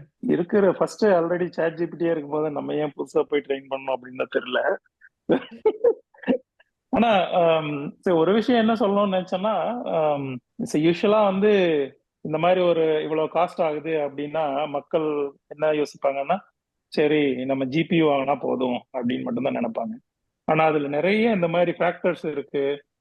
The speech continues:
இப்ப வந்து யாருமே வந்து அந்த cost of the power வந்து கன்சிடர் பண்ணவே மாட்டாங்க.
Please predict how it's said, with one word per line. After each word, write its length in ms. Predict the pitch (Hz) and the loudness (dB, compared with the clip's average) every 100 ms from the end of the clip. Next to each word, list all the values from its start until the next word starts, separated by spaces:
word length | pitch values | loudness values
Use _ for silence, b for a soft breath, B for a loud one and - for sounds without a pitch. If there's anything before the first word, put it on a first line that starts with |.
| _ | _
இப்ப 240 | 175 - 151 | -8 0 0
வந்து 360 | 156 170 175 | 2 2 2
யாருமே 460 | 156 165 175 185 185 | 2 2 2 -2 -2
வந்து 160 | 170 | -2
அந்த 180 | 175 151 - | -4 -6 -2
cost 280 | 151 156 | -4 -2
of 120 | 170 147 | -4 -4
the 80 | |
power 320 | 127 139 147 143 | -4 -2 -2 -4
வந்து 420 | 131 143 143 135 | -6 -2 -2 -2
கன்சிடர் 420 | - 147 170 151 147 | -4 -6 -2 0 0
பண்ணவே 300 | 139 143 139 | -2 -4 -4
மாட்டாங்க. 360 | 127 127 120 | -4 -4 -6